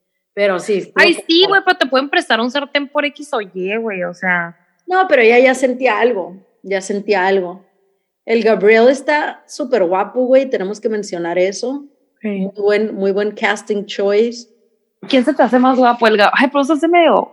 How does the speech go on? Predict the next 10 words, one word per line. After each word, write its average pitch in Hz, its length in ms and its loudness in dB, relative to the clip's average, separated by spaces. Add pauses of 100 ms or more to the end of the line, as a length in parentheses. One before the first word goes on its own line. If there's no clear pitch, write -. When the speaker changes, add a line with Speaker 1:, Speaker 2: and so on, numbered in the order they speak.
(120)
Speaker 2:
como 226 260 -4
que - 640 -2 (500)
súper, 214 400 -4 (400)
le 226 160 -2
encanta 190 360 -2
el 240 100 0
drama, 214 400 0
¿no? 190 200 -14
Al 196 140 -10
Gabriel. 180 500 -6